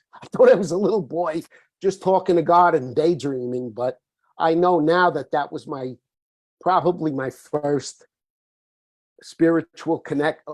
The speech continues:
conscious spiritual connection with, with the creator or whatever we deem as God or the supreme being. There are many different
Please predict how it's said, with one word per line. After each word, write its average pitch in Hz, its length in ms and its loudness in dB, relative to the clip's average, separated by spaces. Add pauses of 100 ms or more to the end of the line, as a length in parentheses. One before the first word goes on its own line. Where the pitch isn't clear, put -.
conscious 180 560 -4
spiritual 139 600 -2
connection 131 600 -6
with, 117 240 -2 (600)
with - 240 -12
the 143 80 -2
creator 123 800 -2 (560)
or 123 320 -2
whatever 135 460 0
we 139 400 -4 (760)
deem 160 420 2
as 123 580 -6 (360)
God 135 600 0
or 127 480 -4 (800)
the 139 80 -2
supreme 175 560 4
being. 156 320 0
There 165 240 0
are 156 120 -6
many 190 380 -4
different 170 500 -4